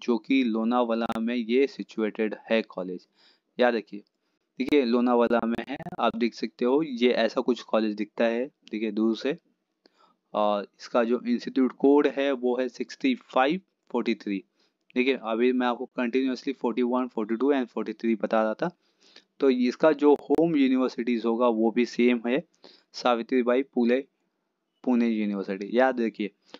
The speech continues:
जिसका इंस्टीट्यूट कोड सिक्स फ़ाइव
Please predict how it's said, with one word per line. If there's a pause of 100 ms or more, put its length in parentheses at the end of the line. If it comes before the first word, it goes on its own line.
(140)
जिसका
इंस्टीट्यूट
कोड (540)
सिक्स
फ़ाइव